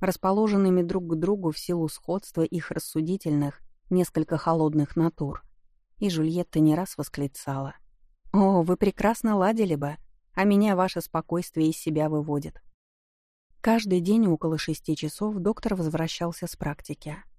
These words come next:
Он заставал дам в саду и подсаживался к ним. В первые дни Элен тотчас уходила, чтобы оставить супругов наедине, но Жульетта так сердилась на нее за это, что теперь она оставалась.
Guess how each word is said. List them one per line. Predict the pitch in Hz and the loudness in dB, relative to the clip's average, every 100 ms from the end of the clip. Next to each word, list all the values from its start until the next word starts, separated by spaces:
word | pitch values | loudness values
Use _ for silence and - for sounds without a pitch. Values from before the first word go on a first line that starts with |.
| _ - | _ 2
Он | 180 | 4
заставал | 165 156 165 165 165 | 2 0 -2 2 2
дам | 160 165 160 | 2 2 2
в | - | 0
саду | 147 147 202 | -4 -2 -2
и | 170 | -2
подсаживался | 147 147 - 185 180 160 147 156 | -4 -10 -6 -6 -4 -6 -8 -10
к | - | -4
ним. | 156 147 156 - - _ _ _ _ _ | -2 -2 -4 -14 -20 _ _ _ _ _
В | - | -10
первые | - 226 226 214 | 2 2 4 4
дни | 208 220 214 | 6 6 4
Элен | 196 196 190 | 2 0 0
тотчас | 202 196 185 - | -4 -6 -10 -10
уходила, | 175 185 185 226 185 | -6 -4 -2 -2 -2
чтобы | - 151 151 | -4 -2 -2
оставить | 147 - 175 160 - | -2 -2 -2 -2 -4
супругов | 160 - 180 156 - | -8 -4 -4 -4 0
наедине, | 165 165 170 170 156 147 - - _ _ _ | 2 2 2 2 2 -2 -10 -20 _ _ _
но | 185 190 | 0 0
Жульетта | 190 190 190 180 | 0 0 -2 -2
так | 165 170 | -4 -6
сердилась | - 170 160 196 180 - | -4 -4 -2 -4 -4 0
на | |
нее | 156 156 147 | 2 4 2
за | 151 151 | 0 -2
это, | 160 185 151 151 - _ _ _ | -2 -4 -6 -8 -12 _ _ _
что | - - 196 | -10 -4 -2
теперь | 220 - 208 | 0 2 2
она | 190 180 | 2 0
оставалась. | 175 - 180 156 143 143 - | -2 -4 -2 -2 -4 -8 -16